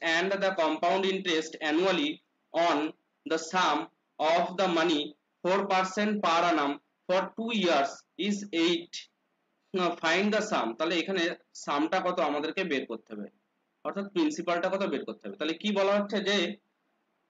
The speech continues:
<clears throat> সরল সুদ এবং চক্রবৃদ্ধি সুদ এর, হুম, পার্থক্য যদি আট টাকা হয় এবং আট, আট টাকা হয়, এটা কত? দুই বছরের এবং চার পার্সেন্ট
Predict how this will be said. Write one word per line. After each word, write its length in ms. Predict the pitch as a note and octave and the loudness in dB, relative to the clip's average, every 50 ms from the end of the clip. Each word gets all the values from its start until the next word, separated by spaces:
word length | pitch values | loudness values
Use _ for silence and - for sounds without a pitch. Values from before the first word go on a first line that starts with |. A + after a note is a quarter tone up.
| _ _ | _ _
<clears throat> 260 | - - G#3 G#3 G3 G3+ | 0 2 2 2 2 2
সরল 260 | F3 D#3+ E3+ F#3 G3 G3 | 2 2 4 2 2 0
সুদ 220 | - A3 A3+ G#3 | 0 0 0 0
এবং 220 | F#3+ F3 E3 F3 F#3 F#3 F#3+ - | 0 0 2 2 2 2 0 0
চক্রবৃদ্ধি 680 | F3 D3+ C#3+ - - F3+ F3+ F#3 G3+ G3 G3+ A3 G#3+ | 0 0 0 0 0 0 0 0 0 -2 -2 -2 -4
সুদ 300 | G3+ - - E3 F3+ F3+ F#3 F3 - E3 D#3 | -4 -4 -4 -4 -2 -2 -2 -2 0 0 2
এর, 280 | C#3+ B2+ A#2+ C3 D#3 - - - _ _ _ _ _ _ _ _ _ | 2 2 2 0 -2 -2 -6 -12 _ _ _ _ _ _ _ _ _
হুম, 120 | A3 G#3+ F#3+ - - | -4 -2 -2 -2 -2
পার্থক্য 460 | D#3 C#3+ C#3+ - - F#3+ F#3+ G3 - G#3+ | 0 0 0 -2 -2 -4 -4 -2 -2 -2
যদি 280 | G#3 G#3 G#3 - D3+ C#3+ E3 F#3 - - _ _ _ _ - | 0 0 0 0 0 0 -2 -4 -6 -12 _ _ _ _ -4
আট 180 | - E3+ F3 - - | -2 0 0 0 0
টাকা 260 | - - - G#3 F#3 E3+ | 0 0 0 2 0 0
হয় 280 | C#3+ C#3 B2+ C3 C#3+ D#3 G3+ G3+ - _ _ _ _ - | 2 2 2 2 2 0 -2 -6 -12 _ _ _ _ -6
এবং 260 | - E3+ F3 F3+ D3+ C#3+ C#3+ C#3+ - | -4 0 0 2 2 0 0 -2 -2
আট, 220 | D#3 F3+ G3+ G#3 G3 F#3+ - - | 0 0 0 0 -2 -4 -6 -4
আট 140 | - D#3 D#3+ - | -2 -2 -2 0
টাকা 220 | - G3+ G3+ G3+ F#3 | 0 0 0 2 2
হয়, 260 | E3 C#3+ C#3 C#3+ C#3+ - - _ - | 2 4 4 2 0 -2 -6 _ -6
এটা 240 | C#3+ D#3 D#3 F3+ F3+ F#3 F#3 | -4 -2 0 0 0 0 0
কত? 180 | E3+ E3 - G#3+ A#3 G#3+ G3+ | 0 0 0 0 0 0 2
দুই 180 | D#3+ F3 G3 G#3 | 2 2 2 4
বছরের 460 | G3 G3 F#3 - D#3+ D3+ C#3 D3 E3+ - - | 2 2 2 0 0 0 0 0 0 -2 -4
এবং 240 | - D3 D#3+ F3 G#3+ A3+ - - - _ _ _ _ _ _ - | -4 0 2 2 2 0 -2 -4 -10 _ _ _ _ _ _ -2
চার 220 | F#3 E3+ F3 G3 G3+ G3+ | 0 2 2 2 2 2
পার্সেন্ট 500 | A3 G#3+ G#3 G3+ - A3 G3+ G3 G3+ | 0 0 0 0 0 0 0 2 0